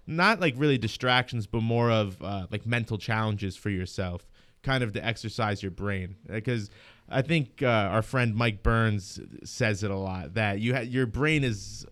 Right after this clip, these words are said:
he says, "A brain is a muscle, and you have to work it out, and you have to give it rest as well." So I think that's actually, I mean, granted,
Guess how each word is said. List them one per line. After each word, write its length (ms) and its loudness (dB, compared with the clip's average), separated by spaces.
he 160 -8
says, 240 -2
"A 40 -6
brain 520 -2
is 160 -4
a 20 -4
muscle, 480 -4
and 140 -4
you 60 2
have 240 0
to 140 2
work 300 0
it 100 2
out, 200 2
and 80 0
you 60 0
have 240 0
to 80 -2
give 180 2
it 80 0
rest 340 0
as 160 -10
well." 300 0
So 460 -4
I 120 4
think 180 0
that's 200 4
actually, 560 2
I 40 2
mean, 140 2
granted, 640 2